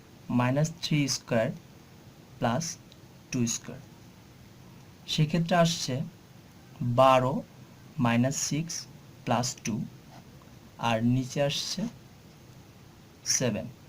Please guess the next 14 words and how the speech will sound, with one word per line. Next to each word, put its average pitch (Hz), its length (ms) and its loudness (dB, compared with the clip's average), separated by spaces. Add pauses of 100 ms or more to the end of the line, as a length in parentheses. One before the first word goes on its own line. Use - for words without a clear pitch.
(560)
সুতরাং 151 320 0 (120)
আসলো 160 220 0 (640)
eight 131 120 -2 (100)
divided 143 320 -2 (600)
seven। - 240 -6 (680)
এটা 170 140 4
হচ্ছে 170 300 2 (420)
বি 131 200 2
ভেক্টরের 165 420 2
উপর 165 220 0 (400)
এ 139 80 -2 (100)
ভেক্টরের 151 420 0 (540)
লম্ব 120 220 4 (120)
বিক্ষেপ। - 260 -10